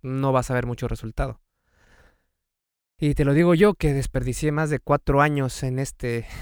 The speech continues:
<laughs> en estos, con estos problemas de no poder saber qué es lo que estaba haciendo mal.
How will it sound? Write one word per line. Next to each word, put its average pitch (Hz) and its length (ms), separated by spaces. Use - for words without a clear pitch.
<laughs> - 300
en 135 200
estos, 139 440
con 131 180
estos 135 240
problemas 135 520
de 123 80
no 127 100
poder 123 380
saber 127 460
qué - 120
es 135 100
lo 131 120
que - 180
estaba 127 300
haciendo 120 280
mal. 165 220